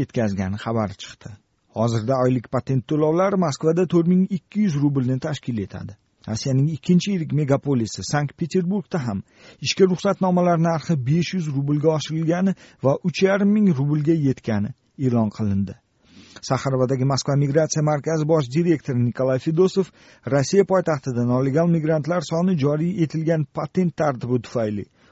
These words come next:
o'n foizga kamayganini bildirgan edi. Ikki ming o'n yettinchi yilning to'qqiz oy davomida Moskvaga berilgan patentlar soni uch yuz yigirma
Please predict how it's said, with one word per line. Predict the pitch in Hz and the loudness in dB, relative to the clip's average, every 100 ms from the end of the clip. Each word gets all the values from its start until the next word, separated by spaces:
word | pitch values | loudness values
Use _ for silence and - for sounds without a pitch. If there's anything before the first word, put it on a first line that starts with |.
| - | 0
o'n | 165 185 | 4 4
foizga | - 170 147 123 156 | 4 4 4 0 -4
kamayganini | 156 147 135 120 107 107 131 | -2 -2 0 0 2 0 -2
bildirgan | 143 151 156 147 | -2 -4 -4 -4
edi. | 113 95 - _ - | -4 -4 -10 _ -12
Ikki | - 127 | -4 0
ming | 135 139 | 2 4
o'n | 135 | 2
yettinchi | 135 143 131 139 | 0 -2 -2 0
yilning | 143 135 | 0 -2
to'qqiz | 151 - 185 180 | -4 -4 -2 2
oy | 165 135 | 2 2
davomida | 135 117 107 92 - _ - - - | 0 0 -2 -6 -12 _ -20 -10 -4
Moskvaga | 127 - 160 170 | -2 2 2 4
berilgan | 170 175 175 170 | 4 2 0 -2
patentlar | 156 156 165 151 175 175 - | -4 -4 -2 -2 0 -2 -2
soni | 175 190 196 | 0 2 0
uch | 165 185 | -2 -2
yuz | 160 139 | -4 -4
yigirma | 147 160 | -2 0